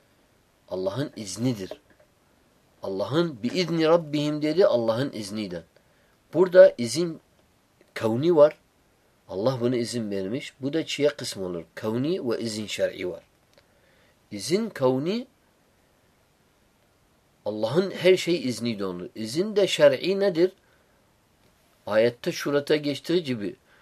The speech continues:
"Şer'u lehum mined din ma lem ye'zen bihillah." Ondan dolayı Allah'a, Allah Teala şeriatte bir şeye izin vermemişse, ha? O nedir?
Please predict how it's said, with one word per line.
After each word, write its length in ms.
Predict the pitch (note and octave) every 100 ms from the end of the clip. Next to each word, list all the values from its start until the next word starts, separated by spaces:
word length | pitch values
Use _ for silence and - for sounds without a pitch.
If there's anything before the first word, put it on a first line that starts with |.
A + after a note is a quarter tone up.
| _ _ -
"Şer'u 540 | - E3 F3 C#3 D3
lehum 220 | D#3+ D3
mined 400 | C3+ C3+ C3+ B2+
din 260 | E3+ F3+ D3
ma 80 | C3
lem 340 | B2+ C#3+ C#3+
ye'zen 440 | C3 A2 G#2 G2
bihillah." 400 | F2+ F#2 E2 E2 - _ _ _ _ _ _ _ _ _ _ _ _ _ _ _ _ _ _ _ _ _ _ _ -
Ondan 420 | A2 A#2+ F3 A#3
dolayı 400 | G3 D#3 B2+ G#2
Allah'a, 640 | G#2+ A#2+ B2 C3+ F3+ G3 - -
Allah 300 | B2 E3+ F3+
Teala 300 | D3+ C3+ B2
şeriatte 680 | - C3 B2 B2+ - D#3+
bir 80 | D#3+
şeye 260 | D3 D3 C3+
izin 280 | C3+ D3+ D#3
vermemişse, 720 | F3 D#3 A2+ G2+ - D#3+ G3+ _ _ _ _ _ _
ha? 240 | - E3+ C4+ _ _ _ _ - - _ _ _ _ _ _ _ _ _ _
O 200 | B2 E3+
nedir? 360 | F#3 E3+ F#3+